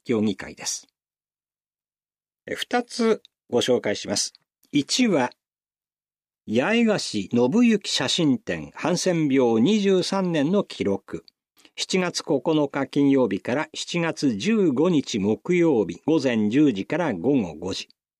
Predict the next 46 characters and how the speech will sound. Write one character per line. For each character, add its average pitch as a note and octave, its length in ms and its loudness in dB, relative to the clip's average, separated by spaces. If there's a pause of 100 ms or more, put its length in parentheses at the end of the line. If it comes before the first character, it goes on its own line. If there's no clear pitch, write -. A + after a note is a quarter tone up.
(400)
内 G#2+ 200 0
容 G2 140 0
で F#2 100 -6
す。 - 180 -8 (600)
え、 - 80 -4
皆 A#3+ 180 2
さ B2 160 -2
ん A2 100 0
は G#2 200 -2
ハ D3 220 -4
ン F#3+ 100 0
セ F#3+ 200 -2
ン F3 160 -2
病 D#3+ 280 4
元 E3+ 380 0
患 D3 260 -2
者 D3 120 0
の D3 100 0
こ C#3+ 140 -2
と D#3 360 2
を G#2+ 60 2
ご G2 200 -6
存 C3+ 300 0
知 A2 100 -2
で F#2 100 -4
す - 100 -8
か？ A#2+ 160 -4 (440)
過 - 160 -4
酷 F#3 320 0
な E3 200 0
人 G3+ 280 2
生 F#3 260 0
の D#3+ 140 2
中 D#3+ 340 -2
で C3 240 0 (120)
戦 E3+ 500 -6
い E3+ 180 0
続 D#3+ 320 -2
け F#3+ 140 0
て C3+ 120 0
こ - 180 -2
ら C#3+ 120 0
れ C3+ 100 0
た G2 160 -6
姿 A2 380 -2
は、 F#2+ 180 -8